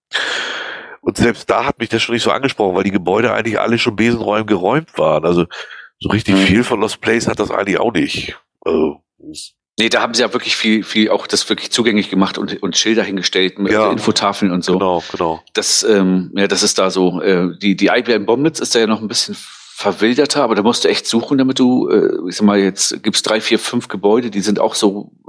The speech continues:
Speaker 2: einigermaßen hergemacht und den Rest
Speaker 1: Ja.
Speaker 2: musst du echt suchen. Da ist fast schon ein bisschen interessanter, finde ich auch, ja, ja.
Speaker 1: Also hier war, wir, wir haben ein Gebäude noch angeguckt, also die ersten zwei Stationen, die waren ganz normale Multistationen, wie man sie so kennt.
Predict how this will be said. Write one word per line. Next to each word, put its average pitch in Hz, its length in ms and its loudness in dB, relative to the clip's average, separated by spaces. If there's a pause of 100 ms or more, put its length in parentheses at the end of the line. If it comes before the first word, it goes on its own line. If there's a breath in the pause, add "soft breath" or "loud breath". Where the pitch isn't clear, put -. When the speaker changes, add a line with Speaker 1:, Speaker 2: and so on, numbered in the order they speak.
(340)
Speaker 2:
einigermaßen 107 480 2
hergemacht 131 460 2
und 107 80 2
den 101 80 4
Rest 98 180 2
Speaker 1:
Ja. 92 80 2
Speaker 2:
musst 82 160 0
du 104 40 4
echt - 180 0
suchen. 95 420 0 (460 loud breath)
Da 90 100 0
ist 110 140 0
fast - 180 0
schon 127 120 -2
ein - 20 -4
bisschen 113 180 -6
interessanter, 117 480 -4
finde 98 160 -6
ich - 140 -2
auch, 95 240 0
ja, 87 200 -2 (140)
ja. - 160 -6 (560 loud breath)
Speaker 1:
Also - 200 0
hier 98 180 0
war, 107 120 2 (300 loud breath)
wir, 85 320 -4
wir 92 100 2
haben 104 140 -2
ein 104 160 0
Gebäude 107 420 4
noch 90 120 0
angeguckt, 135 440 -2
also 90 140 0
die 92 160 2
ersten 104 220 -2
zwei 98 180 0
Stationen, 98 480 0
die 92 140 2
waren 85 240 -2
ganz 82 180 -4
normale 76 320 0
Multistationen, 104 720 0
wie 95 60 2
man 85 160 0
sie 73 60 -2
so 71 120 0
kennt. 143 300 -4